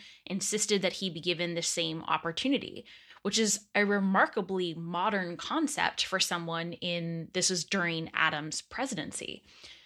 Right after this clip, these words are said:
So what I think is so remarkable about this story is she believes in equal opportunity for education for this young man.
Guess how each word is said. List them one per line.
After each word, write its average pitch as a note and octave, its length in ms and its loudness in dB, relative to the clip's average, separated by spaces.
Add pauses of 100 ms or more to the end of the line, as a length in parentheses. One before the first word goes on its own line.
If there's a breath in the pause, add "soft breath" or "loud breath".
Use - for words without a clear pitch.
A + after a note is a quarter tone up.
(240 loud breath)
So C#4+ 140 6
what C4+ 80 8
I C4 60 8
think E4+ 240 4
is D#4 300 4
so B3 180 6
remarkable A3 560 4
about F#3+ 240 4
this F3 100 -6
story C4+ 400 4
is F#3 80 2
she - 220 6
believes G3+ 680 0 (120)
in F#3 420 0
equal G3+ 480 0
opportunity F3+ 840 2
for - 180 -2
education G3 680 0
for F#3 200 -2
this E3+ 280 -2
young F3 300 0
man. E3+ 480 0